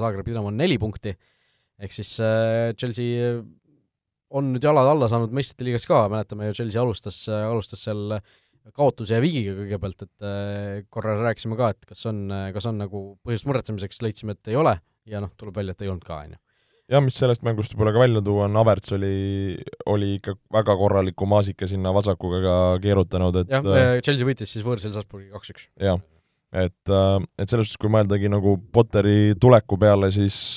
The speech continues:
Speaker 2: siis nagu, eh, mis me oleme ka rääkinud siin Premis, et, et mõnes mõttes on nagu need tulemused, äh, ära tulnud,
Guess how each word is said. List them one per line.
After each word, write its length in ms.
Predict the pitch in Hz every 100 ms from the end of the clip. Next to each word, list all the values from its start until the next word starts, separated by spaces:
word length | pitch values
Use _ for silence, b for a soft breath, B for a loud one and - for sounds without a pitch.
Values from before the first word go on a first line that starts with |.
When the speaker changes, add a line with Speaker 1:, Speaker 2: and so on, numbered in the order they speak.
| -
Speaker 2:
siis 200 | 110 104
nagu, 380 | 101 95 - 101 98 98 - _ _ _
eh, 120 | - 95 98
mis 120 | 104
me 80 | 104
oleme 160 | 98 98
ka 100 | 104
rääkinud 280 | 104 98 95
siin 120 | 101
Premis, 360 | 117 120 95 95
et, 80 | 82 -
et 160 | 98
mõnes 240 | 107 110 98
mõttes 200 | 98 -
on 60 | 95
nagu 200 | 95 95
need 160 | 95 98
tulemused, 580 | 113 104 95 95 95 90 -
äh, 500 | 101 98 95 95 92 - _ _ _ _ _ _ _ - -
ära 140 | 131 135
tulnud, 440 | 101 104 98 92